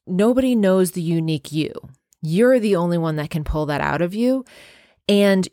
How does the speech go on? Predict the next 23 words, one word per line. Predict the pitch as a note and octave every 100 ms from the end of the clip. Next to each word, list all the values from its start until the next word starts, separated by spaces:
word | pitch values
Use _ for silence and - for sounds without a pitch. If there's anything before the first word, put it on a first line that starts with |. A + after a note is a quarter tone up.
| F3
your | G3+
body | F3+ G3 A#3+ A#3
tells | G#3 E3 G3+ G#3+ F3
you | E3
when | D3 E3 E3
you're | E3 D#3+
not | D3+ D#3 D#3+ D#3 - - -
being | F3+ F#3 F#3 D#3+
you. | C#3 F3 A3 - - - _ _ _ _ _ -
And | F3+
it | E3+
does | F3+ A3
this | F3 D#3
by | - D3 C3+ C3 B2+ _ _ _ _ _
upset | C#3+ - G3+
stomach, | - C4+ F#3 C3 - _ _
rashes, | B3+ B3+ - D#3+ C#3+ D3 C#3 - - -
any | G3 A3+
number | G3 G3 G3+ E3
of | -
things, | C#3+ -
headaches, | - B3 G3+ C#3+ - - - - _ _ _ -
backaches, | F3+ A3+ - - D#3 D#3 - - - -